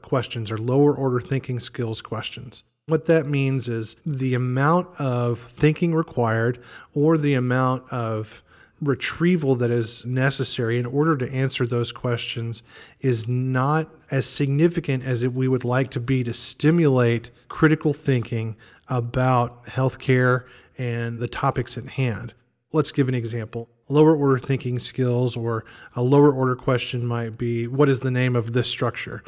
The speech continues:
Say I'm taking Stacy through a lap appendix. I'd point at a structure and be like, "Stacy, what's this structure?"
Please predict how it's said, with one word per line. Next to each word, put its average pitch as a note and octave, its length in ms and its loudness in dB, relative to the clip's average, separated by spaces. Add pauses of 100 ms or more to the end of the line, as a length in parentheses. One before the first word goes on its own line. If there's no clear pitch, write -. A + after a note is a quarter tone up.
(320)
Say C3+ 240 2
I'm A#2+ 260 0
taking B2 300 2
Stacy B2+ 400 2
through C3 280 4
a A#2+ 60 4
lap B2+ 300 2
appendix. A#2 580 -4
I'd A#2+ 140 -2
point D3+ 200 6
at C3+ 60 4
a B2+ 100 2
structure C3+ 340 2
and A#2+ 40 0
be B2+ 80 -2
like, B2 120 0
"Stacy, G#3 340 6
what's E3 240 4
this C#3+ 100 2
structure?" C3 580 0